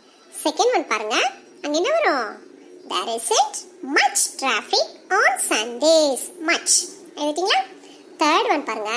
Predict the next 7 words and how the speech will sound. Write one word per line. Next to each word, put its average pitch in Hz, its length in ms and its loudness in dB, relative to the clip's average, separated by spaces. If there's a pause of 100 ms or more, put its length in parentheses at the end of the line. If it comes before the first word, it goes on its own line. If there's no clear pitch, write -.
(600)
there 247 200 -4 (100)
isn't 679 420 2 (840)
any 466 260 6 (300)
water 262 400 2 (300)
in 285 80 -4 (120)
the 440 60 -2 (140)
glass. 480 540 2